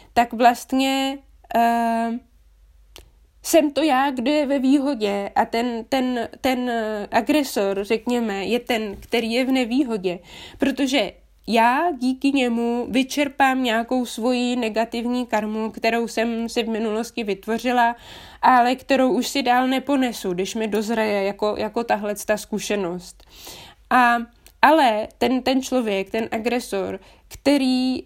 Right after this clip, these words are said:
zrovna v tuhle tu chvíli prostě si vytváří nějaký problém do budoucna. Takže já tím jakoby svůj problém eliminuju, tím, tou interakcí, ale on si ho vytváří. On za to bude muset jít do pekel.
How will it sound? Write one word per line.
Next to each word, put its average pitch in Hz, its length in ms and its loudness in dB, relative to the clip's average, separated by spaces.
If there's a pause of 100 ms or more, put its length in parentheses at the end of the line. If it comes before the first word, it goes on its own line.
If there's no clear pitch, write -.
(140)
zrovna 302 480 2
v - 80 -18
tuhle 277 340 -2
tu 285 220 -2
chvíli 220 600 -2
prostě 247 380 -2
si 285 160 -2
vytváří 247 720 0
nějaký 247 600 -2
problém 233 500 0
do 233 100 -2
budoucna. 202 680 -2 (240)
Takže 254 260 2
já 262 220 4
tím 294 260 0
jakoby 277 380 -2
svůj 262 240 -2
problém 214 480 -2
eliminuju, 254 920 0
tím, 240 420 -4 (260)
tou 269 160 4
interakcí, 262 840 0
ale 233 260 2
on 247 260 0
si 254 200 -4
ho 247 120 0
vytváří. 214 800 0 (480)
On 285 160 4
za 294 120 4
to 277 140 -2
bude 262 220 2
muset 247 360 -2
jít 240 100 -2
do 226 140 0
pekel. 202 580 -4